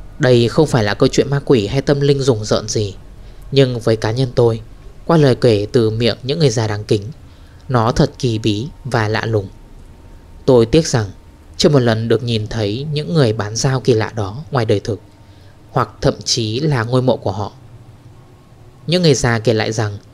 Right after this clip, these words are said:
những người bán dao này xuất hiện từ rất lâu đời ở Trung Quốc, nhưng gần như chẳng ai biết gốc tích họ ở đâu.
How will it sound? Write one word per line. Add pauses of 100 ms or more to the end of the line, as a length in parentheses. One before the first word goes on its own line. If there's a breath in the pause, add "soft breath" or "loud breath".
(480 soft breath)
những
người
bán
dao
này (320)
xuất
hiện
từ
rất
lâu
đời
ở
Trung
Quốc, (560 soft breath)
nhưng
gần
như
chẳng
ai
biết
gốc
tích
họ
ở
đâu.